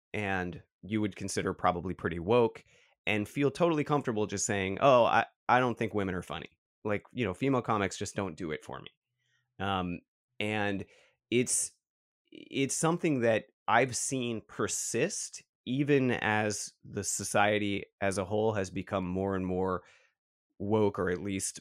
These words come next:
more and more accepting of differences, and less comfortable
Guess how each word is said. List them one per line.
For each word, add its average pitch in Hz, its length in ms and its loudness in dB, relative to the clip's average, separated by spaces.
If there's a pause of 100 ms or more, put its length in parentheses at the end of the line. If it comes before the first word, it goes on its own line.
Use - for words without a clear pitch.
more 98 280 -2
and 92 100 -2
more 92 360 -2 (320)
accepting 95 760 -4 (120)
of 90 140 -8
differences, 107 760 0 (440)
and 98 500 -4 (400)
less 135 380 4
comfortable 104 760 2